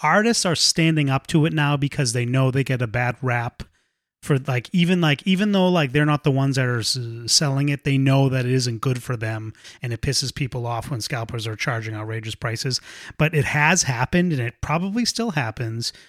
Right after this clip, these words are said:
where managers of artists will cut backdoor deals with scalpers and say, "Yep, I'll give you the first, I'll give you X amount of tickets in the first, uh, five rows,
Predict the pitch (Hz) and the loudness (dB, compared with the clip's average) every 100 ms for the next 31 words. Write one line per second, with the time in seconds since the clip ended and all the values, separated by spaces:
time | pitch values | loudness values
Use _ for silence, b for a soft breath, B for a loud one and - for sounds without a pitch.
0 | B B 139 135 131 135 143 123 117 135 | B B 0 2 2 0 -4 -8 -2 2
1 | 151 175 160 180 175 180 170 - - 147 | 4 4 4 4 4 2 0 -4 -6 -4
2 | 135 135 131 143 - - - - - _ | -2 -2 -2 -2 -4 -4 -4 -4 -6 _
3 | _ _ _ 127 113 107 107 - - 135 | _ _ _ -2 -2 -4 -12 -8 -2 -2
4 | - 127 139 - 170 165 160 156 151 165 | -2 -4 -2 2 4 4 4 2 2 -2
5 | - 143 131 135 120 127 - 127 131 147 | -2 -2 -2 -2 -2 -2 -2 0 0 -2
6 | - 143 135 143 131 143 127 - 139 135 | -2 -2 0 0 0 -2 -2 -4 -2 -2
7 | - - 139 135 151 147 156 143 B - | -4 -6 -6 -2 0 2 2 2 B -6
8 | 156 - 160 143 135 151 143 - 135 120 | -4 0 2 2 2 -2 -2 -2 -2 -4
9 | - 127 - - 135 123 123 117 123 131 | -2 -2 -2 -6 -10 -8 -8 -10 -14 -12
10 | 131 - 147 123 113 120 117 117 117 | -14 -6 -2 -2 -2 -2 -2 -2 -6